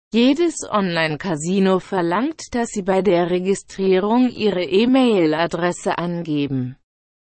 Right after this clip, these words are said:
Dies ist eine vollkommen übliche Praxis, die es den Websites ermöglicht,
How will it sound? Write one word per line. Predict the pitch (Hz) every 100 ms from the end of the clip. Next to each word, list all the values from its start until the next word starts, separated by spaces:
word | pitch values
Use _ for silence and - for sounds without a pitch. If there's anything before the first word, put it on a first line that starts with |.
| -
Dies | 220 302 -
ist | - 185 -
eine | 180 180 170
vollkommen | - 165 156 190 180 214 233
übliche | 180 160 175 185 254
Praxis, | 214 - 220 - - 147 131 - - - _ _ _ _
die | 202 196
es | 190
den | - 180 160 160
Websites | 220 277 - - 185 180 -
ermöglicht, | 180 165 156 175 - 254 262